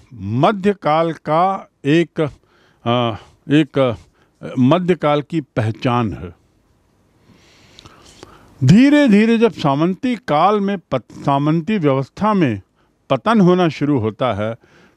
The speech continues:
तो आधुनिक काल की आहट शुरू होती है। सामंती काल मतलब हर दृष्टि से, सोच विचार के मामले में और हर दृष्टि से जकड़ वाला काल। जो पूर्व की परंपराओं से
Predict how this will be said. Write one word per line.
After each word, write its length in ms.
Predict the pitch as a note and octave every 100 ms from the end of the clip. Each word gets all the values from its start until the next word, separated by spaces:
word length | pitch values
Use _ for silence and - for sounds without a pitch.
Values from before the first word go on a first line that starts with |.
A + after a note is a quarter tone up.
| _ _
तो 240 | F#3 F#3+ -
आधुनिक 480 | A#2 B2 D#3+ F#3 -
काल 220 | B2 A#2+
की 200 | - C#3+ - G2+
आहट 260 | F#2+ C3
शुरू 280 | - G#2 F2+
होती 380 | D#2 E2 - F#2 -
है। 80 | G#2 _ _ _ _ _ _ - - - - - _ A#2
सामंती 480 | E3+ A3 C4+ A3 A#3
काल 300 | F3 G#3 A3
मतलब 320 | G3+ A3+ F#3+
हर 260 | - F#3+
दृष्टि 440 | A3 C#3 F#3 - C4
से, 280 | - A2+ E2 _ _ _ _ _ _ - _ _ - - - - _ _ _ -
सोच 380 | - A3 A#3 D#3
विचार 360 | C#3+ F3+ F#3+
के 160 | F3 D#3+
मामले 420 | C3+ D3 D#3 E3
में 140 | E3
और 100 | C#3+
हर 100 | A2+
दृष्टि 280 | F3 D#3 D3
से 140 | D#3 C3+
जकड़ 480 | G2 A2+ D3+ F3+
वाला 260 | D3 A2 F#2
काल। 340 | - F2 D#2 E2+ _ _ _ _ - _ - - - -
जो 220 | D#3 B3
पूर्व 500 | - - A3+ C#4+ C#4
की 220 | G#3+ B3
परंपराओं 800 | G3+ F3+ D#3+ D3+ D3 D#3+ G#3 B3+
से 220 | - G3